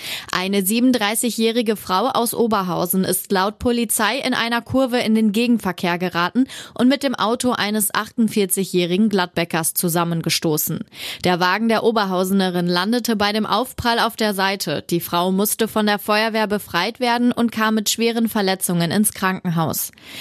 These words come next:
Der Fahrer des anderen Autos wurde leicht verletzt. Die Beamten schätzen den entstandenen Schaden auf über siebzigtausend Euro.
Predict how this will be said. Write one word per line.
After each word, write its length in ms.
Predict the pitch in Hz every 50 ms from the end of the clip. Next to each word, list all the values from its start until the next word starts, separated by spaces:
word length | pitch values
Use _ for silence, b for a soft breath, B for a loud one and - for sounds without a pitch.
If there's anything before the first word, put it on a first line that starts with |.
| B B B -
Der 120 | 180 180
Fahrer 360 | 165 - 196 196 190 202 208 196
des 160 | 208 - -
anderen 400 | - 220 240 247 233 220 214 -
Autos 420 | 180 190 226 226 285 285 277 -
wurde 220 | 240 233 240 247 240
leicht 320 | 202 175 175 180 - -
verletzt. 560 | - 214 190 175 156 - - - - - - B B B B B B -
Die 160 | 190 185 190
Beamten 480 | 175 185 - - 196 220 220 - 240 226
schätzen 400 | - 247 220 220 - - 240 226
den 160 | 220 220 214
entstandenen 680 | - 208 202 - - 202 214 220 - - 214 208 202 190
Schaden 440 | - - 180 170 185 208 247 269
auf 240 | - - 226 214 - -
über 300 | 233 247 233 254 247 226
siebzigtausend 960 | 185 214 214 - - - 202 175 - - 180 165 165 170 170 220 226 - -
Euro. 460 | 165 165 170 170 160 - - -